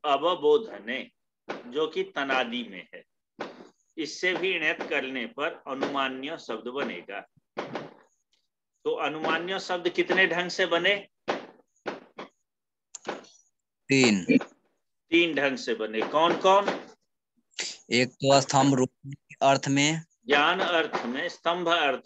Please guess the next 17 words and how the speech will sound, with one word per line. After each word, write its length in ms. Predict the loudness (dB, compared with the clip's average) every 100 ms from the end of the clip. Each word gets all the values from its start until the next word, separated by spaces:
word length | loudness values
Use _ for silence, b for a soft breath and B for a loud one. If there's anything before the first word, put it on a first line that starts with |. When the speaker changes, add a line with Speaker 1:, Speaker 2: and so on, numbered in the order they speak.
| -8
Speaker 1:
को 120 | -6
छोड़ 280 | 0 2 2
देते 400 | 2 -6 -12 -18
हैं। 80 | -20 _ _ _ _ _ _ _ _ _ -12 -8 -2
अवबोधन 680 | 2 4 4 6 6 6 -2
माने 260 | -4 -4 -4
समझाने 640 | -4 -4 -2 0 0 0
अर्थ 240 | 2 2 0 -6
में 140 | -4
मनु 440 | 0 2 4 4
धातु 600 | 2 2 0 -2 -6 -10 -16
है, 60 | -18 _ _ _ _ _ _ _ -6 -4 -4 -6
ये 180 | 2 2
तनादि 600 | 2 0 4 4 4 2
में 200 | 0 -2
आता 320 | -4 -6 -10
है। 200 | -12 -12